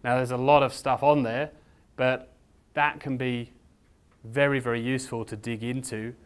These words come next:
for you. You know, finding out that a lot of people are clicking on this section, very, very few people are clicking on this stuff down here. For you, that might be a very useful report. Lee, I'm gonna use yours as an example. There's a,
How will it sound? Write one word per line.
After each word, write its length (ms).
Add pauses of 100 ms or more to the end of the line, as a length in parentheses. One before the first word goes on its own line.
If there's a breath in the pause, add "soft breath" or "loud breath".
for 340
you. 320 (1200)
You 80
know, 180 (140)
finding 420
out 200
that 160
a 60
lot 280
of 80
people 300
are 60
clicking 360
on 140
this 200
section, 520 (460 soft breath)
very, 340
very 200
few 200
people 260
are 40
clicking 340
on 100
this 140
stuff 320
down 240
here. 380 (1120 soft breath)
For 280
you, 440 (140)
that 200
might 280
be 280 (220)
a 60
very 240
useful 440
report. 480 (640 soft breath)
Lee, 160
I'm 120
gonna 120
use 240
yours 240
as 160
an 80
example. 500
There's 160
a, 180